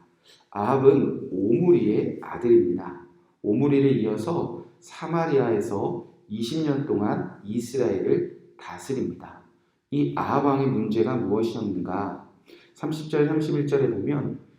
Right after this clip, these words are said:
그의 이전의 모든 사람보다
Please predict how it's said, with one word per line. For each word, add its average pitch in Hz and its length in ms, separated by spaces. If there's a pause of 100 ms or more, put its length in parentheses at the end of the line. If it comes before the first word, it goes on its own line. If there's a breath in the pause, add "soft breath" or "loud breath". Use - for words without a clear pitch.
(320 soft breath)
그의 - 680
이전의 147 680
모든 170 600
사람보다 139 920